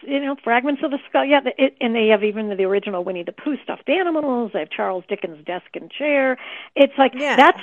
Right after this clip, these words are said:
Speaker 1: in the, the library's treasure, uh, exhibition, which I found to be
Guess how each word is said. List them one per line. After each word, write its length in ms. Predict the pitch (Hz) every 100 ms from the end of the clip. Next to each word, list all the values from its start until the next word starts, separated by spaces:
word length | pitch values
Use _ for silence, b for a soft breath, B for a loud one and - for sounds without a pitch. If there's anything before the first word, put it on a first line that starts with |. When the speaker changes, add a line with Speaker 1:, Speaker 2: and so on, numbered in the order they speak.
| 262
Speaker 1:
in 160 | 240
the, 240 | 233 214 208 B -
the 180 | 214 233
library's 560 | 220 240 240 226 202 - -
treasure, 480 | 320 294 240 202 202
uh, 320 | 202 185 185 B B B -
exhibition, 640 | 240 - 220 208 - 202
which 160 | 202 -
I 160 | 262 247 247
found 220 | 214 214
to 60 |
be 120 | 190